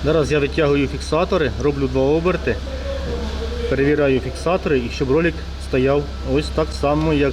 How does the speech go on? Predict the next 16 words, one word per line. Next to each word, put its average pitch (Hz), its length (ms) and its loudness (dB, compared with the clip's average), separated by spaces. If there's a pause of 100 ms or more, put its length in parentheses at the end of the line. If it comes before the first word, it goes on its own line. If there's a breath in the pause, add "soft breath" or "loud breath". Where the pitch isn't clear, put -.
він 127 220 2
зараз 131 340 2
стоїть, 113 360 0
бачите? 120 360 -2 (2000)
Зробив 165 440 4
два 147 120 2
оберти, 208 520 2 (380)
фіксатори 139 640 0 (260)
стають, 165 380 2 (840)
ролик 202 320 4 (1000)
ось 180 100 0 (120)
так, 185 160 0 (120)
бачите, 180 380 -2
змістився 160 500 0 (100)
трішки 180 320 0
вниз. 165 320 2